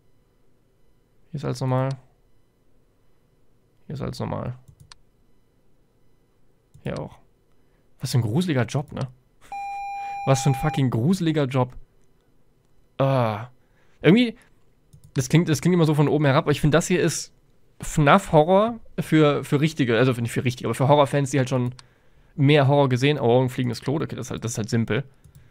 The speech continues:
Ich find's aber auch cool, dass manche Sachen so simpel sind und manche nicht, weil das,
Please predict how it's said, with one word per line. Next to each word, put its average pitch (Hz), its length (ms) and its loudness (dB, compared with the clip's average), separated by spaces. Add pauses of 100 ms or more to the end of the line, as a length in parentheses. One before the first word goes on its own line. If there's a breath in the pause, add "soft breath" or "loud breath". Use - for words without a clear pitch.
(340 soft breath)
Ich - 100 -2
find's 185 120 6
aber 160 100 6
auch - 120 0
cool, 208 80 2
dass 139 140 2
manche 151 240 0
Sachen 139 180 -2
so 127 80 2
simpel 160 260 0
sind 131 120 -2
und 123 60 0
manche 131 320 0
nicht, 135 300 -4
weil 113 120 -2
das, - 320 -4